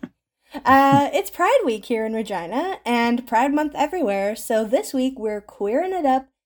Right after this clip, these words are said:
and talking two S L G B T Q I A plus T V and movies. Um, so to jump right in, we've kind of had this conversation a few times, but,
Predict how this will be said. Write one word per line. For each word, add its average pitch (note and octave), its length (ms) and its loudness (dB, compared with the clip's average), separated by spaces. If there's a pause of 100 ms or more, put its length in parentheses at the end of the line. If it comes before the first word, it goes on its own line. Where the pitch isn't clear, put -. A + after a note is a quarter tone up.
(220)
and A3+ 160 -8
talking A#3 440 -2
two E4+ 200 -2
S D#4+ 320 0
L A3+ 100 0
G A#3 140 -6
B C4 100 -2
T C#4 220 -2
Q B3+ 180 0
I C4 120 2
A D4 100 2
plus A#3 320 -4
T G#3 260 -14
V A3 220 -10
and A#3+ 240 -4
movies. - 640 -14 (420)
Um, B3 680 2
so D4+ 120 -4
to D4 140 -4
jump F4+ 300 -2
right E4+ 160 0
in, A3 340 0
we've C#4 200 2
kind G4+ 200 0
of G#4 100 -2
had D#4+ 140 0
this D#4 120 -8
conversation C4+ 540 -2
a B3 60 0
few G#3 240 -8
times, D4 460 -8
but, - 320 -2